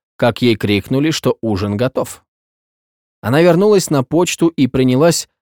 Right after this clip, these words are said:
разглядывать почтовые открытки. Из задней комнаты, продолжая жевать, к ней вышла румяная девушка. "Я бы купила вот эти", — сказала ей Таппинс. "Вы не подождёте, пока я посмотрю, и вон те, смешные?"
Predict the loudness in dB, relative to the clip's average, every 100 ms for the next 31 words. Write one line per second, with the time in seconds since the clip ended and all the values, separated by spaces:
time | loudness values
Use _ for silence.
0 | _ 0 0 2 2 2 2 -2 -2 -4
1 | -2 -2 0 -2 -4 -8 -10 -12 -20 -20
2 | _ _ _ _ _ _ -8 -6 0 2
3 | 2 0 2 2 2 0 -2 -2 0 0
4 | 0 0 0 0 0 0 -2 -4 _ _
5 | _ 0 2 2 2 0 0 0 2 0
6 | 0 -2 -2 -4 -6 -10 -14 _ _ _
7 | _ _ _ _ -2 2 4 4 2 0
8 | 2 2 2 2 -2 0 0 -2 -6 -6
9 | -4 -2 -2 0 -2 -2 -2 -2 -4 -6
10 | -6 -8 -8 -6 -2 0 0 0 0 0
11 | 0 -2 -4 -4 -4 0 -2 0 -2 -2
12 | -2 0 0 -2 _ _ 0 2 2 0
13 | -4 -8 -8 -4 -4 -2 -6 -10